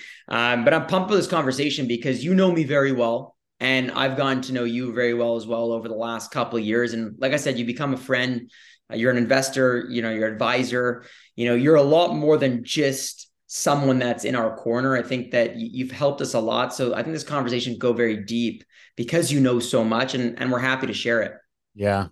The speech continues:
Speaker 2: same thing. I think, uh, obviously love hanging out with you, and, and I think we can unpack some stuff for the listeners that maybe they,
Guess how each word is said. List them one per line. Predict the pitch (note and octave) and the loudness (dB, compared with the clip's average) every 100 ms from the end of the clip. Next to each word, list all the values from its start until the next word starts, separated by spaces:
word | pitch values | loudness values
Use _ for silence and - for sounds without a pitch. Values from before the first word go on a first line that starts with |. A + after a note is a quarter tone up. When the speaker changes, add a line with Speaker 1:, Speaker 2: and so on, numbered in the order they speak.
| _ | _
Speaker 2:
same | - B2+ A#2 | -4 -2 0
thing. | G#2+ A#2 G#2 | 0 0 0
I | G2 | -2
think, | G#2 G2+ - | -4 -6 -4
uh, | G#2 G2 G2 G2 G2 - | 0 2 2 2 0 -4
obviously | C3 B2 A2 - A2 | -6 -4 -4 -4 -4
love | G2+ G2+ G#2 | -2 -2 0
hanging | G#2 G2 | -2 0
out | G2+ | 0
with | G2 G#2+ | -2 0
you, | G2 | 0
and, | F#2+ F#2+ | 2 0
and | A2 | -4
I | F#2+ | -6
think | G2 F#2 | -6 -6
we | F#2+ | -6
can | F2+ G2+ | -4 -4
unpack | F#2+ G#2+ F#2+ | -2 -2 -4
some | - F#2+ | -6 -6
stuff | - F#2+ - | -2 -2 -2
for | F#2 | -2
the | |
listeners | F#2 F#2+ - F#2+ F2 | 0 -2 -2 -4 -2
that | F#2 | -2
maybe | G2 F#2+ | -2 -2
they, | F#2+ F#2 | 0 -2